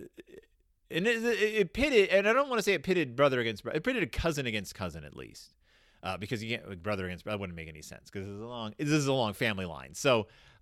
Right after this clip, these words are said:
obviously, the ideology is different, but it's family lines, and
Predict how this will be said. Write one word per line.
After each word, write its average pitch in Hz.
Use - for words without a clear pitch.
obviously, 160
the 123
ideology 104
is 85
different, 82
but 123
it's 233
family 240
lines, 95
and 156